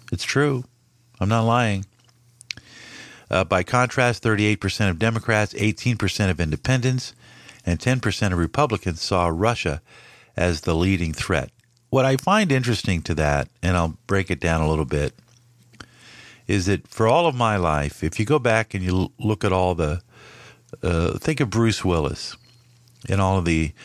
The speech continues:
think of the Bourne Supremacy, think of all those spy movies, uh, James Bond, just pick your,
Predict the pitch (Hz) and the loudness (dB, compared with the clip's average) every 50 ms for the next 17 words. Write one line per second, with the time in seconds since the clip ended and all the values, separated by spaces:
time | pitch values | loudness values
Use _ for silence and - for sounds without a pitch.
0 | - - _ - 139 131 - 147 131 107 92 - - 87 - - 101 98 78 - | -20 -10 _ -2 -2 0 0 0 0 -2 -4 -10 -16 -18 -6 -4 -4 -4 -2 0
1 | 95 104 104 104 104 101 92 - - 85 - - - 87 82 85 82 - - 80 | 0 2 2 2 2 0 -2 -4 -6 -6 -4 -2 -2 0 0 0 -2 -2 -2 -4
2 | - - 120 127 - 139 110 117 107 107 101 98 90 82 - - - - 87 82 | -2 -2 -4 -2 -2 0 0 2 0 2 2 2 0 0 -2 -8 -4 0 0 2
3 | 82 85 80 80 76 65 - 73 65 - - - - - - - - - - - | 2 0 0 0 -2 0 0 -2 -4 -4 -8 -12 -16 -16 -14 -14 -16 -16 -14 -14
4 | - - 76 76 69 69 71 73 73 69 69 67 - 104 104 107 107 95 80 78 | -6 -2 -2 0 0 0 0 0 -2 -2 -4 -2 0 0 2 2 2 0 -2 -2
5 | 80 85 82 82 78 76 76 73 69 67 67 - - - - - - - - 110 | 0 0 2 2 2 2 2 0 0 -2 -6 -8 -14 -12 -10 -8 -6 -4 -2 -2
6 | 113 113 - - - - _ - - - 151 143 143 - 123 120 113 104 | -2 -2 -2 -4 -14 -18 _ -16 -6 -4 -4 -4 0 0 2 2 2 2